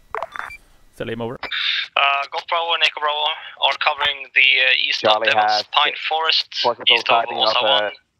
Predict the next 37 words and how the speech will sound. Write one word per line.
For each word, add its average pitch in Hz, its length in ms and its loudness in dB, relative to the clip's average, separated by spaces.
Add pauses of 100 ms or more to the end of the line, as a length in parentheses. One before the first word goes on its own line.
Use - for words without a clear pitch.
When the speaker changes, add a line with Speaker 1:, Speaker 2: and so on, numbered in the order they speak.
Speaker 2:
uh, 113 200 2
Speaker 3:
enemy 113 540 -2
Speaker 2:
to - 220 0
perhaps, - 580 -2
uh, 117 600 0
Speaker 3:
anti-tank 117 520 -2 (100)
Speaker 2:
kill 123 200 0 (160)
any 131 180 6 (120)
flanking 117 260 2
Speaker 3:
segment 113 140 4
Speaker 2:
units. 123 400 0
Do - 80 2
you - 60 6
Speaker 3:
at 151 60 4
Speaker 2:
have, 151 160 0
uh, 147 220 4
Speaker 3:
Hill 117 140 -2 (200)
Speaker 2:
any 120 400 2
recon 143 60 2
Speaker 3:
three - 20 2
seven 127 160 2 (100)
five 104 140 4
Speaker 2:
units 101 180 0
or 131 140 -2
recon 123 260 2
Speaker 3:
across 120 60 2 (180)
the 107 60 -2
blue 131 80 4
Speaker 2:
availabilities 98 460 2
Speaker 3:
line, 131 80 -10
Speaker 2:
north 127 260 -2
Speaker 3:
where 98 100 -2
we 135 60 -2
Speaker 2:
of 131 140 -4
Devil's 139 360 0
Pine 143 140 4
Speaker 3:
advanced 196 180 2